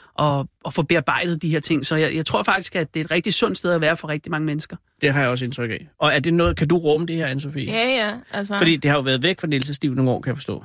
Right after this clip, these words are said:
Speaker 3: Jamen, han var allerede, altså, da, da vi kom sammen for ti år siden,
Speaker 2: Ja, i
Speaker 3: der var han jo
Speaker 2: Timjødfesten.
Speaker 3: allerede ret meget rollespiller, så, øh, jeg har nok lidt været Yoko Ono på den, øh,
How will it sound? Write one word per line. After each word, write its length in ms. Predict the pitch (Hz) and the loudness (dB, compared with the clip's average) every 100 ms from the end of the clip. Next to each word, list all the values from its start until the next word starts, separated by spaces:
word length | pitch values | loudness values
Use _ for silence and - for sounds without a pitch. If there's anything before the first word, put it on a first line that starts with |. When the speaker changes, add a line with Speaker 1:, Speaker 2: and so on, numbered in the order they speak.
| - | -8
Speaker 3:
Jamen, 160 | 196 208 | -8 -6
han 100 | 208 | -2
var 60 | 208 | 0
allerede, 760 | 233 247 247 240 247 240 226 | 2 2 0 0 0 -2 -2
altså, 260 | - 208 208 | -4 -6 -4
da, 280 | 214 208 196 | -4 -4 -4
da 140 | 226 | -4
vi 140 | 233 277 | -2 -2
kom 180 | 285 | -2
sammen 280 | 254 247 233 | 0 0 0
for 80 | 226 | -4
ti 280 | - 302 262 | 0 2 2
år 200 | 190 202 | 0 -4
siden, 500 | - 190 160 175 170 | -8 -6 -4 -4 0
Speaker 2:
Ja, 80 | 170 - _ - | -2 -2 _ -2
i 60 | 185 | 2
Speaker 3:
der 60 | 190 | 4
var 80 | 170 | 4
han 80 | 165 | 4
jo 60 | |
Speaker 2:
Timjødfesten. 280 | 226 165 214 | 2 0 2
Speaker 3:
allerede 580 | 214 220 202 196 196 170 - | 0 0 -2 -4 -6 -8 -6
ret 120 | 208 - | -6 -6
meget 220 | 185 190 | -6 -4
rollespiller, 640 | 180 170 196 - 170 175 | -4 -4 -8 -8 -8 -8
så, 320 | 202 - 196 185 - - | -8 -6 -6 -6 -12 -12
øh, 80 | - - - | -12 -14 -8
jeg 120 | 220 | -4
har 80 | 226 | -2
nok 240 | 226 226 240 | 0 0 0
lidt 200 | 233 233 | -2 0
været 180 | 214 202 | 0 0
Yoko 240 | 196 214 208 | 0 0 2
Ono 200 | 214 233 | 2 2
på 160 | - | 0
den, 240 | 202 202 220 | -2 -2 -4
øh, 460 | 196 185 190 202 | -4 -2 0 0